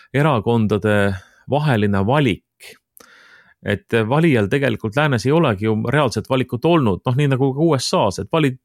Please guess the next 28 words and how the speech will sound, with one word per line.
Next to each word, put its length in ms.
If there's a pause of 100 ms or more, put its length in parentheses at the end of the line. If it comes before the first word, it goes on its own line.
demokraate, 640
valid 240
vabariiklasi, 800
saad 240 (160)
<laughs> 160
enam-vähem 480
täpselt 320
ühe 240
selle 220
sama 260
asja. 240 (480)
Kuni 240
nüüd 240
Donald 320
Trumpini, 560
eks 240
ole. 140 (340)
Euroopas, 460 (100)
äh, 160 (160)
samamoodi 560
valid 240
sotse, 640
äh, 600
valid 260
natukene 480
parempoolsemaid, 960
mingisuguseid 640
tsentriste, 880